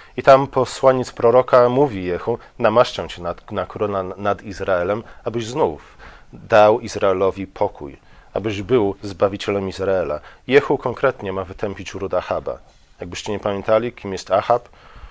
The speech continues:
kto pamięta, jak się nazywała żona Ahaba? Jak się nazywała żona Ahaba? Izabela, tak? Albo jakoś w tym stylu. Wiecie, w czym, dzieci, wiecie, czym się sła-, wsławił Ahab?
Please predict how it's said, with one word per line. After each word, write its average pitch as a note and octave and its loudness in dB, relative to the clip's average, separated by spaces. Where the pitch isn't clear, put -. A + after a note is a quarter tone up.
kto - -2
pamięta, F#2+ -2
jak F2 -4
się G2 -12
nazywała E2+ -6
żona D#2+ -8
Ahaba? C2 -10
Jak F#2 -10
się - -14
nazywała D#2 -14
żona E2 -14
Ahaba? C#2+ -16
Izabela, E2 -8
tak? G#2 -8
Albo D#2 -10
jakoś D#2 -12
w - -18
tym D#2 -16
stylu. C#2 -10
Wiecie, G2 -4
w - -16
czym, F2 -10
dzieci, E2+ -8
wiecie, G2+ -6
czym F2 -10
się - -8
sła-, - -8
wsławił E2 -4
Ahab? D#2 -6